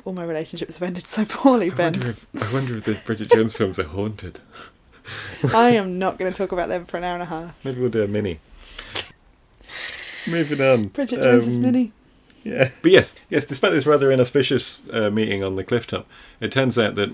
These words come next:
Speaker 2: uh, Mister De Winter is staying at the same hotel as
Speaker 1: Mm.
Speaker 2: Missus Van Hopper and her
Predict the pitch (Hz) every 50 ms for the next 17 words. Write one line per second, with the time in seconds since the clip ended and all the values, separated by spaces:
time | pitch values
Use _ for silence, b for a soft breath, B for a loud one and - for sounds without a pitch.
0 | - _ - 98 95 98 104 - - 101 92 98 98 98 95 - 98 90 90 87
1 | 82 - - - - - 101 92 90 92 92 95 - - 95 - - - - -
2 | - 101 101 98 98 101 95 - - 110 110 107 104 120 113 - - 135 147 143
3 | 113 - - - 92 - - 247 247 240 226 202 185 175 170 170 - _ _ _
4 | - - - 95 87 95 87 85 85 87 82 - - 80 - - 85 80 80 80
5 | 78 - - - 87 87 85 82 80 80 78